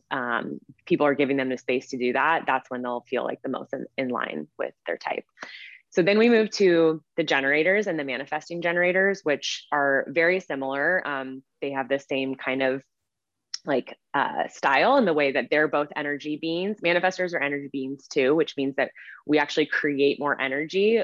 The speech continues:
with, when we're living our life in a way that's in alignment with what we're supposed to be doing. So generators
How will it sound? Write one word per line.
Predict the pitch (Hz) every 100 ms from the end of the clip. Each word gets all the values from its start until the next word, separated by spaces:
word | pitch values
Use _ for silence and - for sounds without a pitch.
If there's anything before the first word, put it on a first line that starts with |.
| -
with, | 143 139 -
when | 156 143
we're | 139
living | 135 131
our | 135 131
life | 123 131
in | 139
a | 127
way | 127
that's | 127 120 -
in | 135
alignment | 123 120 117 131 -
with | 135 -
what | - 113
we're | 131
supposed | - 123
to | -
be | 120
doing. | 131 - 101 -
So | 151 135 135 - - - _ _ _ -
generators | 175 175 175 185 196 208